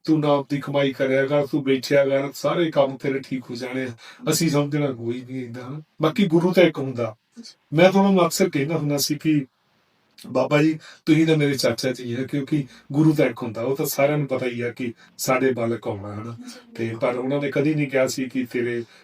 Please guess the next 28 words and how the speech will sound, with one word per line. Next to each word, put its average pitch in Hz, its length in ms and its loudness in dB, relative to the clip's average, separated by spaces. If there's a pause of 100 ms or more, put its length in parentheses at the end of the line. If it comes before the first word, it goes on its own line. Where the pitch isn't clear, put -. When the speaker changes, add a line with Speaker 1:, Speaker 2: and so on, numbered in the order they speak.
(120)
Speaker 1:
ਉਹਦਾ 135 280 2
ਸਾਡੇ 123 340 -2
ਗੁਰੂ 120 240 -10
ਸਤਿ-, 123 340 -8
ਸ-, 117 140 -6
ਸੱਚੇ 120 460 -2
ਪਾਤਸ਼ਾਹ 120 340 -4
ਦਾ 135 120 0
ਵੀ 131 120 -4
ਬੜਾ 127 180 -4
ਸਤਿਕਾਰ 117 500 -4
ਕਰਦੇ 117 320 -6
ਸੀ 117 260 -8 (440)
ਕਿ 120 80 -4
ਬਾਬਾ 113 360 -4
ਜੀ 113 180 -8
ਬਹੁਤ 120 260 -6
ਉੱਚੇ 117 260 -4
ਸੁੱਚੇ 113 340 -8
ਆ, 120 60 -4
ਤੇ 131 200 -4
ਉਹ 143 120 -2
ਤਾਂ 143 80 2
ਹੈ 107 120 -4
ਹੀ 131 120 2
ਮਾਲਕ 117 420 -4
ਆ, 113 100 -2
ਚਲੋ। 110 300 -10